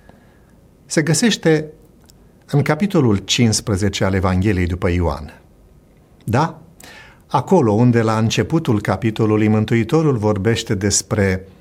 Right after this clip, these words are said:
asemănarea lucrurilor relaționale dintre om și Dumnezeu,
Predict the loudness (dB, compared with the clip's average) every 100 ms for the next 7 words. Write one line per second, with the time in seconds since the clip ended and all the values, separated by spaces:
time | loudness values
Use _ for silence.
0 | -20 -8 -4 -2 0 4 4 4 2 0
1 | -2 -4 -6 -18 -20 -20 _ _ _ 0
2 | 2 2 2 2 2 0 -6 -16 -20 -20
3 | -20 -4 -2 0 0 0 0 2 2 0
4 | 0 0 2 0 0 2 2 0 -2 0
5 | 2 2 2 0 0 -4